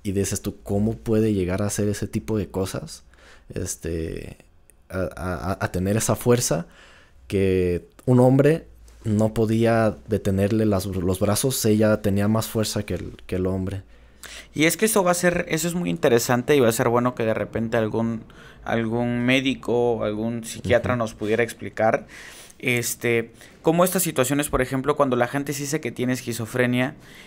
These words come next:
Speaker 2: este, pero también se tienen dudas de que pueda ser una posesión, hay estas ca-, estos cambios o ciertos de actitudes que son como extrañas.
Speaker 1: Ujú.
Speaker 2: Dentro de todos esos, mencionabas la voz, mencionabas que, que las facciones cambian,
Speaker 1: Ujú.
Speaker 2: este, pero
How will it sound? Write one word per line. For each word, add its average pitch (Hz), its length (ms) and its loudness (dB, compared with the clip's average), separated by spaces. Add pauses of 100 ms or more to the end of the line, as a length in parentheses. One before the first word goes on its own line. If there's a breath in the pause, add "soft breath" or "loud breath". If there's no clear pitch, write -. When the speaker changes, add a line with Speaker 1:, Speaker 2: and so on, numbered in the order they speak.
(160 loud breath)
Speaker 2:
este, 110 540 0
pero 120 240 2
también 120 320 2
se 139 140 0
tienen 131 260 2
dudas 127 260 4
de 120 80 -2
que 110 100 -4
pueda 117 260 4
ser 117 180 -4
una 113 260 0
posesión, 117 560 -2 (360 loud breath)
hay 139 200 4
estas 143 320 0
ca-, - 220 -2
estos 135 320 -2
cambios 135 480 0
o 123 40 -4
ciertos 127 300 0
de 127 80 4
actitudes 120 400 0
que - 80 -12
son 123 200 -4
como 127 200 2
extrañas. 135 540 0
Speaker 1:
Ujú. 87 100 -10 (260 loud breath)
Speaker 2:
Dentro 139 380 2
de 139 120 4
todos 214 360 0
esos, 170 440 2 (120)
mencionabas 127 580 4
la 120 100 4
voz, 139 360 4
mencionabas 123 640 2
que, 117 180 -4
que - 200 -10
las 117 180 2
facciones 117 480 -4
cambian, 131 800 2
Speaker 1:
Ujú. 101 360 -2
Speaker 2:
este, 113 420 -2
pero 170 480 2